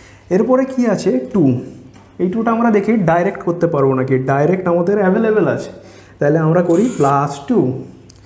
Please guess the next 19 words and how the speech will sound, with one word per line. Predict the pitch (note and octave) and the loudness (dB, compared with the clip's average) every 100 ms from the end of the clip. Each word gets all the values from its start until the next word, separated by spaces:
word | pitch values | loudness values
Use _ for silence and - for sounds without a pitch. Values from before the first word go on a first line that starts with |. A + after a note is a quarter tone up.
| - - - | -20 -20 -4
তাহলে | G#3 A#3+ | -2 0
দেখো | A#3 | 2
answer | G#3+ E3+ F3+ G#3+ | 2 2 2 0
কত | G#3+ G3 | 0 0
হচ্ছে? | F#3 F#3 E3+ | 0 2 0
এইদিকে | F3 F#3 F#3+ | 2 2 0
ওয়ান, | C3+ C3+ F#3+ | 0 -2 -2
এইদিকে | G#3 C#3+ C3 G3+ D4 - - - - | -2 -2 -4 -4 -6 -10 -20 -20 -4
ফোর, | C4 F#3 B2+ - - - | 0 2 0 -4 -14 -8
ওয়ান | C#3+ D3+ | -2 0
ফোর, | D3+ E3+ G3+ E4 - - - - | 0 2 2 0 -4 -16 -10 0
ফোরটিন, | A3 G#3+ D#3 C#3 C3+ | 0 2 0 0 0
আশা | F3 | 2
করি | F#3+ G3 | 2 2
তোমাদেরও | G3 G3+ G#3+ G#3+ E3+ | 0 0 0 2 2
এসছে। | E3 - D3 C4 - - - - | 0 -2 0 0 -2 -14 -14 -2
Answer | D#3+ - G#3 F3 | -2 0 0 0
লেখো | C3+ B2+ D3+ C#4+ - - - - - - - - - - - - - - - | 0 -2 -2 -4 -8 -20 -20 -20 -20 -20 -20 -20 -20 -20 -20 -20 -20 -20 -6
ফোরটিন। | - A3+ E3 A#2+ | 0 2 0 -4